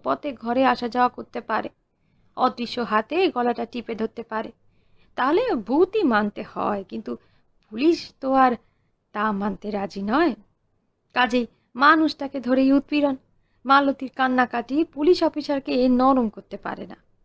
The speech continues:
ক্রমাগত প্রশ্ন, "তুই মারলি না তো মারল কে?" "মেরে আমার লাভটা কি হলো?" "নিশ্চয় মণিবাণীর টাকা পয়সা সোনা দানা বেশ কিছু হাতিয়েছিস?" "হাতিয়ে রাখলাম কোথায়?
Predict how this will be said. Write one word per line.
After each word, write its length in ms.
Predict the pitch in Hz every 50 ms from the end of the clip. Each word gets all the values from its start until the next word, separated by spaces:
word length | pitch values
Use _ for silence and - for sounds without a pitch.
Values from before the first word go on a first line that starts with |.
| _ - _
ক্রমাগত 520 | - 311 349 370 381 370 - 294 277 - 226
প্রশ্ন, 440 | - - - 202 - - - - - _ _ _ _ _ _ _ _ _ _ _ _ _ _ _ _ _ _ _
"তুই 220 | - 277 320 339 349
মারলি 280 | 359 339 330 320 330
না 100 | 339 339
তো 100 | 330 339
মারল 340 | 302 285 285 277 285 285 285
কে?" 320 | 285 - 330 269 180 - - _ _ _ _ _ _ _ _ _ _ _ _ _ _ _ _ 294
"মেরে 440 | 277 285 311 339 330 311 311 311
আমার 220 | 311 302 302 320 320
লাভটা 440 | 320 311 311 330 277 277 - 359 359
কি 200 | - 370 359 349
হলো?" 320 | 311 277 240 233 220 226 _ _ _ _ _ _ _ _ _ _ _ _ _ _ _ _ _ -
"নিশ্চয় 380 | 190 220 254 - - - 349 349
মণিবাণীর 460 | 330 339 330 349 339 349 339 349 320
টাকা 260 | - 320 302 320 320
পয়সা 240 | 311 320 320 - 339
সোনা 240 | - 302 320 330 330
দানা 360 | 330 339 330 339 339 330 320
বেশ 220 | 262 247 311 311 -
কিছু 220 | 330 294 320 311
হাতিয়েছিস?" 580 | 277 302 302 359 381 359 403 453 494 - - - _ _ _ _ _ _ _ _ _ _ _ _ _ _ _ _ -
"হাতিয়ে 320 | 349 349 339 - 370 370 359
রাখলাম 460 | 370 370 381 381 381 381 381 381 370
কোথায়? 480 | 339 359 349 - 330 311 285 269 277